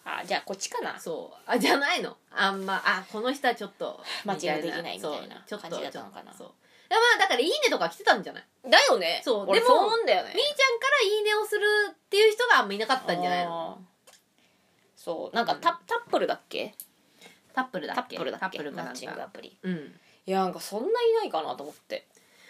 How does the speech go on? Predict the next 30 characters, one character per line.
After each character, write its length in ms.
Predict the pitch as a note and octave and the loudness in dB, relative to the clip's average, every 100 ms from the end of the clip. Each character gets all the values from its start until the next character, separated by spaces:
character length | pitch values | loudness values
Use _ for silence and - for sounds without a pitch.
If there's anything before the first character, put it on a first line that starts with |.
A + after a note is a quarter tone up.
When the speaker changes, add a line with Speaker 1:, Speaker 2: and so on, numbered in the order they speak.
| - _ F#3 | -20 _ -8
Speaker 2:
や 140 | E3+ | -8
っ 60 | - | -6
た 100 | C#4 | -6
こ 100 | F4+ | -4
と 100 | C4 | -2
な 120 | F#3+ | -2
い 60 | F3+ | 0
か 80 | E3+ | -2
ら 80 | |
わ 100 | D#3 | -2
か 160 | D3+ A3 | -2 -4
ん 80 | A#3+ | -2
な 140 | F3 | -4
い 80 | D#3 | -4
な。 480 | C#3 C#3+ C3+ B2+ - _ _ _ | -8 -10 -12 -14 -18 _ _ _
タ 120 | A#3+ | -2
ッ 80 | A#3+ | -2
プ 120 | F3 | -6
ル 100 | B2+ | -12
だ 100 | - | -12
ね。 180 | - - _ | -14 -20 _
Speaker 1:
う 20 | - - F3+ F#3+ _ _ _ _ _ _ _ _ _ _ _ _ _ _ _ _ - | -20 -20 -20 -20 _ _ _ _ _ _ _ _ _ _ _ _ _ _ _ _ -16
ん。 20 | |
Speaker 2:
い 40 | E3+ | -12
や 760 | E3+ E3+ E3+ E3+ E3+ E3 D#3 - - - _ - | -8 -6 -4 -4 -4 -4 -6 -6 -8 -8 _ -6
ー、 680 | E3 - - - - E3 | -6 -10 -20 -20 -20 -12
な 60 | G#3 | -8
ん 160 | G3 | -4
だ 140 | E3+ D#3+ | -2 -2
ろ 420 | D#3 D3 D3 | -4 -6 -8